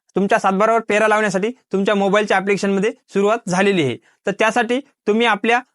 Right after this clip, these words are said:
मोबाईलमध्ये ई पीक पाहणी ॲप्लिकेशन इन्स्टॉल करून तुमचा पेरा लावून घ्यावा, जेणेकरून तुम्हाला येणाऱ्या काळामध्ये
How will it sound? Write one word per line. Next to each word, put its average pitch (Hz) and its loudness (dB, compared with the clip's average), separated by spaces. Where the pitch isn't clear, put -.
मोबाईलमध्ये 226 0
ई 202 0
पीक 220 -4
पाहणी 214 2
ॲप्लिकेशन 202 0
इन्स्टॉल 208 0
करून 214 0
तुमचा 208 0
पेरा 214 2
लावून 208 2
घ्यावा, 160 0
जेणेकरून 240 0
तुम्हाला 214 2
येणाऱ्या 220 2
काळामध्ये 214 0